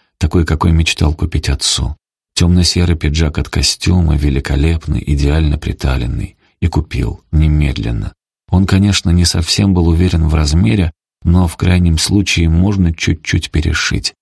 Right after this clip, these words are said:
Дней через десять, в конце месяца, у отца день рождения, а он второй раз подряд не сможет его поздравить.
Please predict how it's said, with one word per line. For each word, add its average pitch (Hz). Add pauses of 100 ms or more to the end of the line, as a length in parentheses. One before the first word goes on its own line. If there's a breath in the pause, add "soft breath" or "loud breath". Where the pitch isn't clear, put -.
(220)
Дней 80
через 71
десять, 87
в -
конце 67
месяца, 87
у 82
отца 78
день 78
рождения, 69 (360)
а -
он 95
второй 87
раз 87
подряд 80
не 82
сможет 85
его 67
поздравить. 67